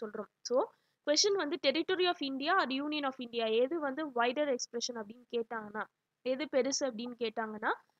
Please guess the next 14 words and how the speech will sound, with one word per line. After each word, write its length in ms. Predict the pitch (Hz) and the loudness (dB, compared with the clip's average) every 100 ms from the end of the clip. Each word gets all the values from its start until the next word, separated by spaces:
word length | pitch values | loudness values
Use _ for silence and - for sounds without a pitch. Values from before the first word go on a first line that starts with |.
| _ | _
territory 400 | 294 320 339 320 311 | 4 4 2 2 2
of 40 | 302 254 | 2 -4
India 240 | 240 247 240 | -4 0 0
அப்படின்றது 440 | 202 233 226 214 214 | 0 -6 -4 -4 -2
தான், 120 | 427 - | -4 -6
அதையும் 260 | 233 254 285 269 | -6 -4 -4 -4
ஞாபகம் 260 | 233 214 208 | -4 -4 -6
வச்சுக்கணும். 360 | - - 196 _ _ _ | -8 -12 -18 _ _ _
இந்த 100 | 359 392 | 0 2
states 440 | - - 381 415 370 | 2 6 6 6 4
அப்படின்றவங்க, 500 | 285 254 277 269 247 240 | 2 2 2 2 2 0
அதாவது 200 | 277 294 269 | 0 0 -2
இந்தியால 420 | 277 320 320 277 | 2 2 4 2
இருக்கக்கூடிய 380 | 254 247 240 | 0 -6 -4